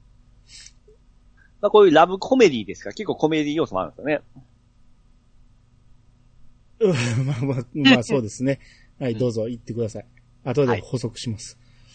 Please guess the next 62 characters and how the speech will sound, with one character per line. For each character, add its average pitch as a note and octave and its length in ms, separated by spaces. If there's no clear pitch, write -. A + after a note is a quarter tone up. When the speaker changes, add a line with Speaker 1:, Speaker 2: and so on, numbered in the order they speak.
Speaker 1:
は B2+ 120
い。 - 40
は A2+ 40
い、 - 60
あ G2 80
り G2+ 60
が F#2 60
と E2+ 60
う D#2+ 40
ご - 0
ざ E2 60
い - 20
ま - 100
す。 - 320
で、 A#3+ 180
ま F#3+ 140
あ、 A#2+ 40
そ A#2 120
れ A2+ 60
が A2 60
終 G#2+ 60
わ A2 140
り A2+ 40
ま A2 80
し - 60
て、 C#3 80
今 F#3+ 120
度、 C3+ 200
え F#2+ 240
ー、 - 20
九 - 100
月 C3+ 180
に C3 60
入 F#2+ 180
り F2+ 40
ま E2+ 120
し - 60
て、 C2+ 200
Speaker 2:
う D3 60
ん。 A#2+ 200
Speaker 1:
え F2 320
ー、 - 240
ま F3+ 60
あ、 E3+ 40
ア - 20
キ E3 100
ラ A2+ 140
の、 E2 280
え G2 120
ー、 - 20
海 E3 220
外 A#2 140
の F#2 60
転 G2+ 220
校 F#2 140
が E2+ 100
決 - 140
ま G#2 100
り G2 80
ま F#2 80
し - 100
て、 - 160